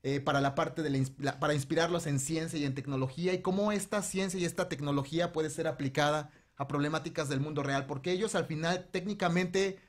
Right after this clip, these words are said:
dominan un robot, ¿no? Pueden resolver estos temas técnicos, pero las habilidades del siglo veintiuno, como comunicación, trabajo colaborativo, li-, eh, la parte de poder ser equipo, que al final ellos en,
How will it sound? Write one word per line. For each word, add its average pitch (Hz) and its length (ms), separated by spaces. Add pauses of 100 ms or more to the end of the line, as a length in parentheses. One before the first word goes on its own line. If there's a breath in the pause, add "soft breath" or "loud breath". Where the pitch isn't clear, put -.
(160 loud breath)
dominan 190 520
un 196 100
robot, 180 500
¿no? 160 280
Pueden 175 320
resolver 165 400
estos 185 280
temas 160 300
técnicos, 170 540 (400 soft breath)
pero 156 200
las 156 200
habilidades 160 400
del 170 100
siglo 175 240
veintiuno, 156 480
como 139 240
comunicación, 139 760
trabajo 143 380
colaborativo, 139 760
li-, 131 200
eh, 139 400 (300 loud breath)
la 139 200
parte 165 280
de 156 100
poder 151 240
ser 170 180
equipo, 170 600
que 156 80
al 139 80
final 160 320
ellos 170 360
en, 139 540